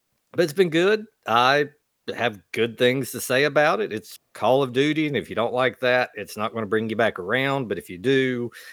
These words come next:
I think it tightened up some things I've had problems with in previous ones. And, and yeah, and, and this one is sticking around for fucking two years before there's another one, apparently. So, I don't know, maybe I'll, I'll do more than hit that first prestige and then quit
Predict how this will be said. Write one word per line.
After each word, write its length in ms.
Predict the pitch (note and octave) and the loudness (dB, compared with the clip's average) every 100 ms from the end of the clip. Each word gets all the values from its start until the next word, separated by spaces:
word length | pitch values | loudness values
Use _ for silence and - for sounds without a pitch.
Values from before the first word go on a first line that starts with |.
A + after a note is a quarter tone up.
| - - | -16 0
I 100 | A#2 | 0
think 180 | A#2 G#2+ | 2 -2
it 100 | - | -4
tightened 400 | G#2 G2+ - G2 | -2 -2 -4 -6
up 140 | F#2+ _ _ _ | -6 _ _ _
some 180 | G2 F2 | -12 -8
things 320 | G2+ F#2+ F#2 | -6 -6 -4
I've 140 | F#2+ D#2 | -6 -4
had 220 | F#2+ - | -6 -4
problems 360 | G2+ G2+ F#2 | -2 -2 -4
with 240 | F2 G2 - | -6 -6 -6
in 160 | E2+ | -10
previous 600 | D#2+ A2 A2 G#2+ G#2 F#2+ | -8 -6 -4 -2 -4 -4
ones. 460 | G2+ G2 G2 - - _ _ _ _ | -8 -8 -10 -14 -18 _ _ _ _
And, 720 | - A2 C3 C#3+ D3 D3 D3 C#3 _ - | -2 0 0 -2 -6 -8 -12 -16 _ -8
and 120 | C#3+ | -4
yeah, 220 | G#3+ D4+ - | -4 -6 -4
and, 180 | B2+ C#3+ | 0 2
and 260 | C3 A#2+ F2+ | 2 0 -2
this 260 | - A#2 - | -4 -4 -2
one 100 | G#3 | -4
is 140 | D#3+ | -4
sticking 320 | - D#3 C3 A2 | -4 -4 -4 -4
around 280 | A#2+ D3+ | -4 -6
for 140 | D3 F2 | -8 -8
fucking 300 | B2 A#2 E2+ | -6 -6 -8
two 160 | - | -6
years 500 | E3+ E3+ F#3+ G3+ E3+ | -6 -4 0 2 2
before 320 | - G#2 G#2+ F#2+ | 0 -2 0 0
there's 180 | F2+ | -2
another 260 | F#2 F#2 E2 | -6 -6 -8
one, 100 | D#2+ | -12
apparently. 480 | D2+ F#2+ D2+ - _ _ _ - | -10 -10 -10 -16 _ _ _ -12
So, 540 | G2+ G2+ G2+ G2 F#2 _ _ _ _ _ _ _ - | -4 -2 0 -2 -6 _ _ _ _ _ _ _ 0
I 80 | |
don't 120 | D3 D#3+ | 2 2
know, 100 | C#3 | 0
maybe 280 | C3+ C#3 | -2 0
I'll, 140 | C#3 C3+ | 2 2
I'll 200 | B2 C3 | 0 -2
do 200 | A#2+ C#3 | -4 -2
more 240 | C3 C3 | 0 0
than 100 | A#2 | 0
hit 160 | G#2 B2 | -4 -2
that 220 | A2+ - | -2 -2
first 280 | A2+ G2+ - | -4 -4 -4
prestige 540 | G2+ F#2 G#2+ G2 F#2+ | -4 -2 -4 -4 -6
and 100 | F#2 | -10
then 120 | F2 | -12
quit 420 | D#2+ G2 F2+ - | -8 -4 -4 -6